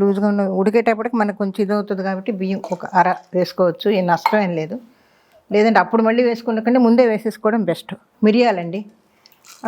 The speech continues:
మిరియాలు అందులోనే, మామూలు తాలింపులు వేస్తారు కానీ ఇందులోనే వేయాలి మిరియాలు. ఇందులో మిరియాలు వేస్తేనే మనకి ఆ ఫ్లేవర్ దొరుకుతుంది అనమాట.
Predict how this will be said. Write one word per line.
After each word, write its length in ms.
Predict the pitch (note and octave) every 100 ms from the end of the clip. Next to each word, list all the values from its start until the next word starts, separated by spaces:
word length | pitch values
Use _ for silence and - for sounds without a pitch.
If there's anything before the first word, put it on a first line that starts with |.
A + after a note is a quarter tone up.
| G#3
మిరియాలు 320 | G3+ A3 G3+
అందులోనే, 320 | F#3 G3 G3+ F3+
మామూలు 240 | F3+ A3 A#3 -
తాలింపులు 360 | A3+ B3 C#4 A#3
వేస్తారు 320 | G#3 G#3+ A#3+ A#3+
కానీ 120 | A3+ G#3+
ఇందులోనే 300 | A#3 B3 A3+
వేయాలి 260 | F#3 F#3+ E3 F3
మిరియాలు. 320 | F3 E3 E3 - _ _ _ _ _ -
ఇందులో 180 | G#3+ A#3 G#3+
మిరియాలు 260 | A3+ A3+ G#3+
వేస్తేనే 300 | G#3+ A#3 C4+ G#3 F#3
మనకి 280 | F3 F3+ E3+ F3+
ఆ 40 | F3
ఫ్లేవర్ 340 | G3 G3 F#3+ E3 D#3+ _ - - -
దొరుకుతుంది 400 | F#3+ E3+ E3 D3+ D#3
అనమాట. 240 | D3+ D3